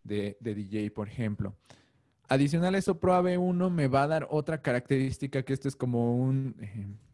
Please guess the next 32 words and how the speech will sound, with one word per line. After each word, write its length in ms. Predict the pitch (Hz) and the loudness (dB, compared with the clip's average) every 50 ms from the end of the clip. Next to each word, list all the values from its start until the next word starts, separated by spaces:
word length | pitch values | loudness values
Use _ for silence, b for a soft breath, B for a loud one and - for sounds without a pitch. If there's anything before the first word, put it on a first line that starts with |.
| _ _ _ _ _ _ _ _ _ - - _ _ - _ | _ _ _ _ _ _ _ _ _ -20 -20 _ _ -14 _
como 220 | - 117 117 120 | -4 0 2 2
un 180 | 131 135 135 135 | 2 2 2 4
bonus, 520 | 131 135 143 151 156 175 185 - - - - - _ _ _ _ - - - _ _ b b b b b b b b b b _ _ _ _ _ - _ _ _ _ _ _ _ | 4 4 6 6 4 2 0 -2 -6 -12 -20 -20 _ _ _ _ -20 -20 -20 _ _ b b b b b b b b b b _ _ _ _ _ -20 _ _ _ _ _ _ _
que 280 | - - 165 180 170 135 | -4 -2 0 0 -2 -2
si 140 | - - 165 | -2 -2 -2
ustedes 380 | 139 143 160 - - 185 185 | -2 -2 -2 0 0 2 2
se 80 | - 156 | 0 -2
fijan, 420 | - - 165 - 196 196 185 170 - | -4 -4 -4 -2 -2 0 0 -2 -4
acá 360 | - 120 127 - - 156 160 | -4 -6 -4 -4 -2 -2 0
en 80 | 165 165 | 2 0
esta 340 | 165 160 - - - 151 143 | 0 0 -2 -4 -6 -4 -4
pa-, 200 | - 156 156 _ _ _ _ | -4 -4 -6 _ _ _ _
parte 340 | - 151 147 147 - 165 160 | -4 -4 -2 -2 -2 -4 -4
tiene, 540 | - - 143 151 156 151 156 160 170 208 - _ b b b b b b b b b b | -2 -2 -2 0 0 0 0 0 0 -2 -4 _ b b b b b b b b b b
eh, 220 | - 117 120 123 117 | -2 -2 0 0 0
una 200 | - 147 151 165 | 0 0 0 0
entrada 680 | 170 160 147 - 160 156 156 160 165 175 190 226 - _ _ _ _ _ | 0 -2 -2 0 0 2 2 2 0 0 -2 -6 -10 _ _ _ _ _
a 140 | - 104 113 | -6 -4 -2
más 220 | 120 117 117 113 - | -2 -2 -2 -4 -4
cuatro 420 | - 131 131 131 131 139 135 131 | -2 0 0 0 0 -2 -2 -2
decibeles, 720 | 123 110 - - 113 104 117 127 135 151 170 175 - - _ _ _ b b b b b b _ | -2 -4 -4 -6 -4 -4 -2 -2 -2 -4 -6 -6 -10 -14 _ _ _ b b b b b b _
eh, 420 | 107 104 104 107 110 113 110 - _ _ _ | -6 -4 -2 0 0 -2 -4 -6 _ _ _
balanceada, 680 | - 123 117 110 110 110 107 - - 107 98 92 104 - _ _ _ _ _ | 0 2 2 2 2 -2 -4 -4 -4 -6 -6 -6 -10 -14 _ _ _ _ _
¿ok? 240 | - 120 117 107 - | -10 -10 -8 -4 -4
Entonces 520 | 139 151 156 143 127 127 131 131 131 135 131 | -2 -2 -2 -2 -2 -2 -4 -4 -4 -4 -4
aquí 280 | 131 123 - - 139 139 | -4 -4 -4 -6 -4 -2
yo 160 | 143 156 147 | -2 -2 0
puedo 160 | - 151 147 | 0 0 0
estar 220 | 139 - 143 131 | 0 0 -2 -4
conectando 580 | - 147 135 127 - - 127 127 131 131 127 127 | -4 -4 -6 -4 -4 -4 -2 -2 0 0 0 0
una 200 | 127 131 131 127 | 0 0 -2 -4
salida, 600 | - - 113 117 117 117 123 123 123 120 117 123 | -4 -4 -4 -2 0 0 0 0 0 -2 -4 -6